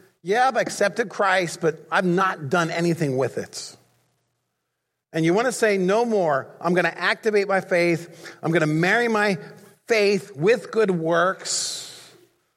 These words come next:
I wanna pray for you. So I'm gonna ask you just to stand to your feet. And, uh, if that's where you're at this morning, I think that's what you were <laughs> asking this morning.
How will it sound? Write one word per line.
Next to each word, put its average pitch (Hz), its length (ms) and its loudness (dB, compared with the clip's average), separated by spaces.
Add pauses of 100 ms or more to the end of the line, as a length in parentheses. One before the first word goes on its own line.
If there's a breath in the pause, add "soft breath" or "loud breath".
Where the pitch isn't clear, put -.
(120)
I 170 60 -4
wanna 196 220 0
pray 208 260 0
for 202 160 -4
you. 160 160 0
So 175 140 -2
I'm 202 60 -2
gonna 226 120 -2
ask - 200 -2
you - 40 -20
just 180 160 -4
to 165 80 -6
stand 165 360 0
to 147 40 -2
your 151 80 0
feet. 120 320 -8 (1040)
And, 143 360 -2
uh, 135 320 0
if - 240 -6
that's 185 260 0
where 190 100 -2
you're 180 200 0
at 170 160 -2
this - 160 -6
morning, 175 220 0
I 151 40 0
think 151 180 -4
that's 160 220 -2
what 135 180 -8
you 160 60 -6
were 151 160 -2
<laughs> - 20 -
asking 156 440 -2
this 160 160 -4
morning. 165 300 -4